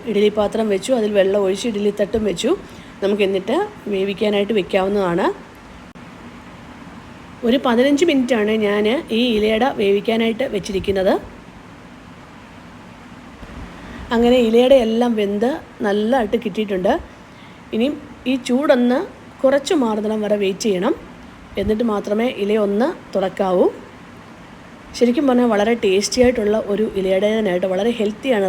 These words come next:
റാഗിപ്പൊടിയൊക്കെ ആകുമ്പം നല്ല ഹെൽത്തിയാണ്. കുഞ്ഞുങ്ങൾക്കൊക്കെ നമുക്ക് തയ്യാറാക്കി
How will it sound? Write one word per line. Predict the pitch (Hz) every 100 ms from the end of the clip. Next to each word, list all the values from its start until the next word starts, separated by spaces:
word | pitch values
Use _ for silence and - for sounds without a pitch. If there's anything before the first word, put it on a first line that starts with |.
| 185
റാഗിപ്പൊടിയൊക്കെ | 190 196 220 240 247 240 220
ആകുമ്പം | 190 196 254 - - -
നല്ല | 196 208 190
ഹെൽത്തിയാണ്. | 196 - 254 202 208 214
കുഞ്ഞുങ്ങൾക്കൊക്കെ | 202 220 226 220 - 285
നമുക്ക് | 233 226 214
തയ്യാറാക്കി | 196 202 196